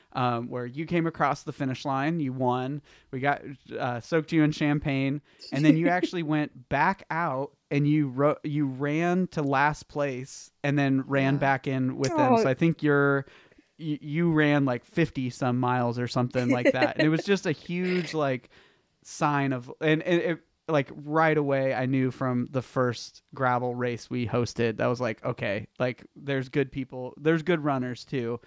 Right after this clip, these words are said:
Speaker 2: Yep.
Speaker 1: And it was just cool, like, someone at your level to, like, go back out and find where last place was, encourage them, and then run back in. Um, that's really special and really cool. Um, it's one of my favorite stories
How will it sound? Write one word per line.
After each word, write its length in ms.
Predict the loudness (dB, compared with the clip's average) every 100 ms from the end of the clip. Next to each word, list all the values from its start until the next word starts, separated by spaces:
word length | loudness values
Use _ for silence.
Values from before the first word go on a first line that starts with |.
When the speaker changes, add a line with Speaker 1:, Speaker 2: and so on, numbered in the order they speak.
| -18 -14
Speaker 2:
Yep. 80 | 0
Speaker 1:
And 100 | 4
it 20 |
was 100 | 4
just 220 | 2 -2
cool, 280 | -2 0 2
like, 280 | 2 -2 -8 _ _ _
someone 340 | 0 0 2
at 140 | -2 -2
your 260 | 2 2
level 400 | 4 2 2 -2
to, 160 | -4 -4
like, 240 | -4 -2
go 220 | 2 4 4
back 320 | 4 2 0
out 360 | -2 -2 -6 -6
and 220 | -4 -2
find 340 | 2 4 4 2
where 140 | 2
last 320 | 4 2 0
place 260 | 0 0 0
was, 240 | 0 0
encourage 480 | -4 -2 0 0 0
them, 240 | 0 2
and 100 | 2
then 140 | 2 0
run 200 | 0 0
back 280 | -2 -2 -4
in. 300 | -4 -4 -8 -12 -20 -20 _
Um, 440 | -4 -2 -2 -6 -6
that's 200 | -6 -2
really 220 | 2 4
special 500 | 4 2 -2 -2 -6
and 140 | -2 2
really 220 | 4 2
cool. 420 | -2 -4 -2 -4
Um, 380 | -2 -2 -2 -4
it's 160 | -6 0
one 100 | 2
of 40 |
my 80 | 2
favorite 360 | 2 -2 -2 -4
stories 560 | -6 -4 -2 -4 -8